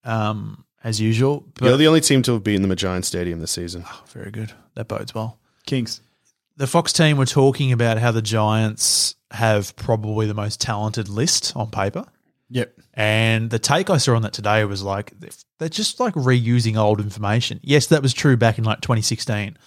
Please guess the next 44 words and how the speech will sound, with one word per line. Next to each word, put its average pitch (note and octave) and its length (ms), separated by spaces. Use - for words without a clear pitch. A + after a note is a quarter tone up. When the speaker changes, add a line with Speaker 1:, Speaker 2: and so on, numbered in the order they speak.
Speaker 1:
when A#2+ 80
they A#2 60
lost A2 200
the - 60
prelim G2+ 400
to G#2 80
the, F#2 260
the G#2+ 80
Doggies. G2 460
You A#2+ 100
look C3 120
at A#2 80
their G2+ 120
list G2+ 280
then, G#2 420
it's - 120
just - 160
star-studded. G2+ 760
Now B2+ 380
it's, - 260
it's - 220
thinned D3 300
out G2+ 200
a F#2 40
lot. A2 220
They've A2 140
lost - 160
a - 40
lot - 100
of F#3 60
Speaker 3:
Mm, - 20
Speaker 1:
players. F3+ 460
Speaker 3:
they F3 180
have, F3+ 300
but D#3+ 100
I D3+ 140
would C#3+ 160
also C#3+ 300
argue A#2+ 340
on B2 160
paper G#2 500
their A2+ 160
list A2+ 320
is G2+ 320